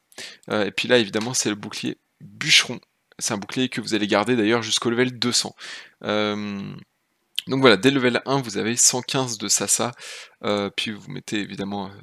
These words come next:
vos stats en Sasa. Mais donc voilà, le, c'était un peu pour troll, mais level un, la panneau la plus opti, c'est un truc comme ça. Évidemment, on peut monter les items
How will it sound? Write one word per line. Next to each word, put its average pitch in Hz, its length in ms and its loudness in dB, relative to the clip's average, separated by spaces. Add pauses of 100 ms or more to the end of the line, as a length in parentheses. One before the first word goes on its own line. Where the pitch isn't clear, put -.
vos 110 60 -10
stats 120 320 2
en 104 80 -4
Sasa. 131 340 -2 (560)
Mais 131 60 2
donc 139 220 2
voilà, 120 260 4
le, - 160 -2
c'était - 400 2
un 113 60 6
peu 135 100 2
pour 120 140 -4
troll, 139 200 6
mais 131 160 6
level 117 380 4
un, 123 120 6
la 123 100 8
panneau 117 260 4
la 110 80 4
plus - 180 -4
opti, - 220 -2
c'est - 140 0
un 113 60 2
truc - 220 6
comme 123 200 4
ça. 151 240 0 (320)
Évidemment, 131 340 8
on 127 80 6
peut 110 80 -4
monter 113 260 -2
les 113 200 0
items 113 260 2